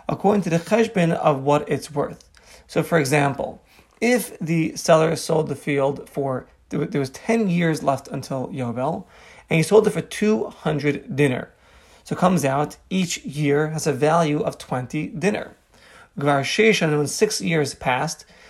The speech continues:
now he wants to come and redeem the field. So there's still four years left. So since according to the cheshbon of the Mechira, comes out that,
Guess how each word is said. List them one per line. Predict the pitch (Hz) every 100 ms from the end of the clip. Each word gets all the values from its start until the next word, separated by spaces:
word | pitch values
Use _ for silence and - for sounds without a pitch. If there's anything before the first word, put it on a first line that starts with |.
| _
now | 160 196
he | 226
wants | 190 196 180
to |
come | 170 170
and | 151
redeem | 143 143 165 135
the |
field. | 131 - 160 -
So | -
there's | 156
still | 220 190
four | - 196
years | 165 156
left. | 202 - - - _ - - - -
So | - 175
since | 254 202
according | 180 156 151 139
to | 143
the | 147 143
cheshbon | 156 - 156 131 151
of | 147 139
the |
Mechira, | 143 135 165 147 - - - _ - _
comes | - 151 139
out | 143 147 147 - _ _ _
that, | 165 147 147 143 -